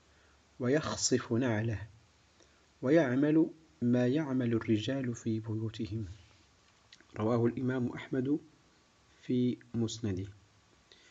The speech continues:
هذان السندان يتحدثان عن أخلاق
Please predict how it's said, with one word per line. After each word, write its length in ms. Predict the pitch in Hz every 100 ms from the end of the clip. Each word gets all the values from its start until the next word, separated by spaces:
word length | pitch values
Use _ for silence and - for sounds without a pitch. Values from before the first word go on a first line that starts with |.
| - _ -
هذان 760 | 120 151 147 190 185 156 160 - - -
السندان 760 | - - 120 120 113 143 147 151 - _ _ _ _ _ - _ _ _ _ _ -
يتحدثان 880 | 120 120 - 120 127 - 160 151 139
عن 340 | 127 160 185 - - _ _ _ _ _ _ -
أخلاق 440 | 123 - 135 139